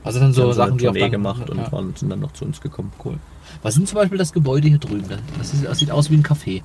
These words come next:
Speaker 2: Genau, das ist unser Walter von Tresco Pavillon.
Speaker 1: Ja.
Speaker 2: Und da ist im Erdgeschoss eben Albers drin als Wettbüro.
Speaker 1: Ja.
Speaker 2: Und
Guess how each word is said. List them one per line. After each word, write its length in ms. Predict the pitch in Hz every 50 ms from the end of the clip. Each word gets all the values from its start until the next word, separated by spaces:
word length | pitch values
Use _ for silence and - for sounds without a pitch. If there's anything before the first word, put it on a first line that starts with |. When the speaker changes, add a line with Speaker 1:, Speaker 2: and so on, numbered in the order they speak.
| - - -
Speaker 2:
Genau, 280 | 175 175 147 117 110
das 160 | 101 117 120
ist 140 | 151 156 147 -
unser 260 | 151 147 139 139 101 110
Walter 240 | 110 131 - 170
von 200 | 156 - 151 120
Tresco 420 | - - - 131 143 - - 190 180
Pavillon. 720 | - - 147 160 180 185 185 180 185 185 196 214 220 214 -
Speaker 1:
Ja. 140 | - 151 139
Speaker 2:
Und 60 | 135
da 40 | 127 131
ist 100 | 131 -
im 100 | 123 -
Erdgeschoss 680 | - - 131 147 - - 175 - - 160 156 - -
eben 460 | - - 135 131 139 123 120 117 107
Albers 360 | - - 107 123 160 180 - -
drin 260 | - 214 220 220 -
als 180 | - 147 -
Wettbüro. 440 | 143 143 - - - 190 196 254 269 - - -
Speaker 1:
Ja. 240 | 107 107 135 196 233 - - - - - - - - - - - -
Speaker 2:
Und 460 | 123 123 127 127 123 127 120 120